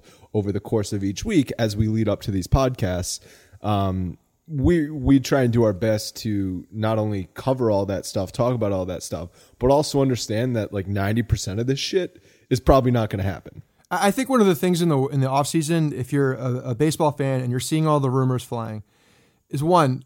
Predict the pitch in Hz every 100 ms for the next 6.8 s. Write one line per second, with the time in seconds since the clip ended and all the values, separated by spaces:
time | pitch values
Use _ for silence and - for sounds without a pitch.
0 | 127 143 160 156 165 170 185 160 151 135
1 | 151 135 135 123 117 - _ - 131 208
2 | 170 202 226 - 185 160 - - 123 185
3 | - 208 185 160 147 139 131 127 123 127
4 | 117 - - - - 123 165 165 202 131
5 | 117 110 123 123 135 127 131 123 127 170
6 | 165 165 160 147 - 139 127